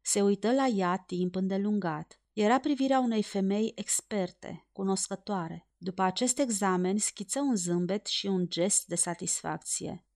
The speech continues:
„Perfect”, murmură ea, „perfect. Numai un orb e în stare să scoată la iveală femei atât de frumoase.” Tuși și închise ușa. Suzana se întoarse încet. „Scumpa mea copilă”, spuse bătrâna,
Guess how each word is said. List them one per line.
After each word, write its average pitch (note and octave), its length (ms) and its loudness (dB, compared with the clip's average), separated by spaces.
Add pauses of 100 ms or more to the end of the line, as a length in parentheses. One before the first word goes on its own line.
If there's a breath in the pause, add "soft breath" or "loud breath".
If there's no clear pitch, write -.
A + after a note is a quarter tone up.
„Perfect”, - 880 -6
murmură F3+ 480 -2
ea, E3 320 -6
„perfect. - 760 -8 (180)
Numai G3+ 360 2
un F#3+ 140 2
orb A3 200 0
e F#3 100 0
în E3+ 60 0
stare E3+ 300 -2
să E3 140 -2
scoată F3+ 380 -4
la E3+ 120 -4
iveală E3+ 560 -4
femei E3+ 420 -4
atât E3 300 -10
de E3+ 80 -4
frumoase.” D#3+ 800 -6 (140)
Tuși G#3+ 420 2
și B3 220 0
închise G3+ 420 0
ușa. E3+ 520 -4 (280)
Suzana A3+ 540 2
se C#4+ 160 -2
întoarse F3 500 -2
încet. G#3 680 -6
„Scumpa B3+ 540 0
mea F3 180 2
copilă”, E3 640 -4
spuse - 380 -4
bătrâna, E3 680 -6